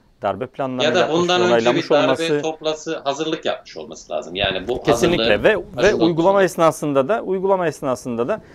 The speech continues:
Speaker 1: yani mesela o gece T R T spikeri Yurtta Sulh Konseyi adına metin okuduğu zaman bunu Abid-, e, Akın Öztürk adına okumuş ol-, oluyor, olmuyor mu?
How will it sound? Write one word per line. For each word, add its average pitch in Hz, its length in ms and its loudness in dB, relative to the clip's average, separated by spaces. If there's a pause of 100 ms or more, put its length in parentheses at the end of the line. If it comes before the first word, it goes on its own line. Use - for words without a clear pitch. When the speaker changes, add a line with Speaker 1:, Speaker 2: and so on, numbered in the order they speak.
(160)
Speaker 1:
yani 151 220 2
mesela 160 360 -2
o 160 80 -4
gece 151 220 -4
T 143 140 0
R 139 100 0
T 143 100 -2
spikeri 123 580 -2 (140)
Yurtta 123 300 -4
Sulh 139 260 -4
Konseyi 123 400 -2
adına 110 260 0
metin 110 280 -8
okuduğu 113 380 -4
zaman 139 300 -4 (440)
bunu 127 420 0 (260)
Abid-, 120 360 0
e, 113 140 0
Akın 131 240 -2
Öztürk 151 380 -4
adına 143 280 0
okumuş 123 380 -4
ol-, 107 200 -2
oluyor, 101 300 0
olmuyor 135 380 0
mu? 82 220 -10